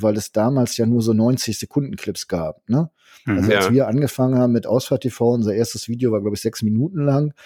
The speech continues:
Speaker 3: Mhm.
Speaker 1: und die Industrie hat uns ausgelacht. Das
Speaker 2: Viel zu
Speaker 1: wäre
Speaker 2: lang, oder
Speaker 1: totaler
Speaker 2: wie? Viel
Speaker 1: Un-,
Speaker 2: zu
Speaker 1: ja,
Speaker 2: lang.
Speaker 1: viel zu lang.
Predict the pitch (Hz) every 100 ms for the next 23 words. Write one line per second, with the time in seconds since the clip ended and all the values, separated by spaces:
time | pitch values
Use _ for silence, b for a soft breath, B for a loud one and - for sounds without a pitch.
0 | B 104 101 98 101 113 110 113 - -
1 | 127 113 107 101 101 - 110 98 - -
2 | - b b b b - 104 117 120 110
3 | 95 92 107 113 - 117 107 - 113 113
4 | 101 - 117 107 107 117